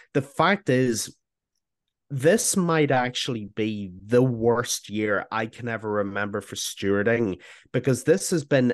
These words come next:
at nearly every single race we have had to talk about the stewards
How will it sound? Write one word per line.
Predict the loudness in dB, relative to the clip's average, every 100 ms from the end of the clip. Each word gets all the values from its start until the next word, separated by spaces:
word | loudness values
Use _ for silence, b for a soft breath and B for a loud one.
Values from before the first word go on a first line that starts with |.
| 0
at | -4 -2
nearly | 0 2 2 -2 -4 -4
every | -6 -4 -6
single | -6 -8 -6 -4 -6 -4
race | -4 -6 -8 -10
we | -2 0
have | 0
had | -2 -4
to | -8
talk | -6 -4 -4
about | -6 -10
the |
stewards | -8 -10 -4 -2 -2 -6